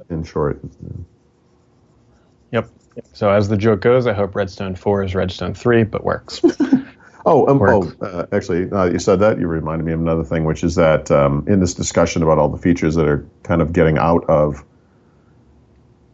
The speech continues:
Speaker 1: Fall Creators Update, which is what,
Speaker 2: Mm-hmm.
Speaker 1: R S three now? Is that where we're at?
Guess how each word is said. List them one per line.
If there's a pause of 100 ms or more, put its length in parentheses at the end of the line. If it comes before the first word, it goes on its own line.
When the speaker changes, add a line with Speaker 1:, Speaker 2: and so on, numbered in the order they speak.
(240)
Speaker 1:
Fall
Creators
Update,
which
is
what,
Speaker 2:
Mm-hmm.
Speaker 1:
R
S
three
now?
Is
that
where
we're
at?